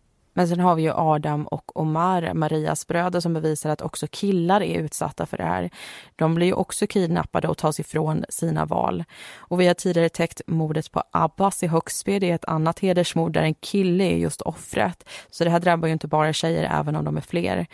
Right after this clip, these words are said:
Och vi ska säga som så att det gör inte mindre ont heller för att man är kille. Och bryter man mot de här kulturella reglerna som du berättade om, Amanda, då straffas man ju oftast. Och det kan handla om fysiskt våld, men det kan också handla om utfrysning eller hot.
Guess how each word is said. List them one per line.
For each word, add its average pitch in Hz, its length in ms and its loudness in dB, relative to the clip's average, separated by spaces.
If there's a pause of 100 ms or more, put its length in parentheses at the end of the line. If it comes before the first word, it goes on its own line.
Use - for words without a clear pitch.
(100)
Och - 260 -4
vi 165 60 2
ska - 140 -2
säga 165 200 2
som 160 180 -2
så 151 80 -4
att - 120 -2
det 156 80 -2
gör 160 60 2
inte 160 180 -2
mindre 156 300 0
ont 196 440 0
heller 160 280 -4
för - 140 -4
att 156 180 -2
man 156 120 -4
är 151 200 -2
kille. - 580 -4 (600)
Och 196 100 2
bryter 214 460 2
man 214 160 6
mot 170 180 2
de 180 120 0
här 165 100 2
kulturella 160 540 2
reglerna 160 460 0
som 160 380 2
du 170 180 -4
berättade 180 420 2
om, 170 100 4
Amanda, 160 360 0
då 165 80 0
straffas - 720 -4
man 208 120 2
ju 185 60 2
oftast. - 540 -2 (240)
Och - 220 -6
det 180 80 2
kan 175 140 0
handla 165 260 4
om 160 80 0
fysiskt 208 520 2
våld, 180 200 2
men 170 80 0
det 165 80 -2
kan 170 120 -2
också 160 200 -4
handla 160 260 0
om 165 180 -4
utfrysning 175 1000 -2
eller 82 420 -4
hot. - 600 -4